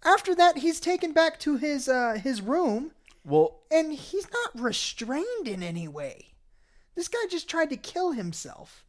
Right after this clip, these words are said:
Speaker 2: Yeah,
Speaker 1: And
Speaker 2: like,
Speaker 1: they don't restrain him or put someone there to watch him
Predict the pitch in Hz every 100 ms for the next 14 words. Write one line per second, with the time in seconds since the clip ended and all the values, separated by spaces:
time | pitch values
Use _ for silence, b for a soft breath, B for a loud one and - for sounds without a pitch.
0 | - 120 165 349 311 359 370 359 302 -
1 | - 254 269 277 285 277 220 175 233 240
2 | 233 233 214 170 220 175 165 202 220 -
3 | 240 247